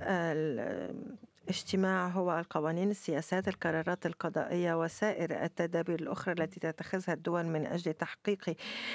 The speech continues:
الأهداف المنصوص عليها في إعلان الأمم المتحدة لحقوق الشعوب الأصلية. وبهذا الاجتماع يمكن حضوره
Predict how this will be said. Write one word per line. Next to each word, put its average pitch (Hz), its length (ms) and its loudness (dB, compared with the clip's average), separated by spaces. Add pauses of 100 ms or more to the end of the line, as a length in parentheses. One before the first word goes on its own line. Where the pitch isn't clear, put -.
(320)
الأهداف 196 600 4
المنصوص 185 440 2
عليها 175 340 2
في - 180 0
إعلان 196 280 4
الأمم 190 180 2
المتحدة 175 720 -2
لحقوق 170 480 -2
الشعوب 165 340 -2
الأصلية. 143 800 -2 (560)
وبهذا 180 1400 2
الاجتماع 226 800 0
يمكن 196 1120 2
حضوره 180 1080 2